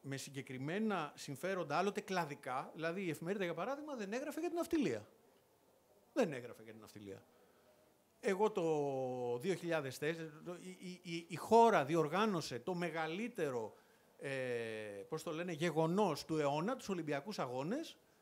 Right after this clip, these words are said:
και στην ελευθεροτυπία δεν τους καλύψαμε τους Ολυμπιακούς Αγώνες. Εγώ είχα ένα θέμα μαζί με τον Νικόλα τον Ζυργάνο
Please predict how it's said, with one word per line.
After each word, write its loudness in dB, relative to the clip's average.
και -2
στην 0
ελευθεροτυπία 0
δεν -6
τους -10
καλύψαμε -10
τους -10
Ολυμπιακούς -8
Αγώνες. -8
Εγώ 4
είχα 0
ένα -2
θέμα -2
μαζί -4
με 2
τον 2
Νικόλα 6
τον 0
Ζυργάνο 0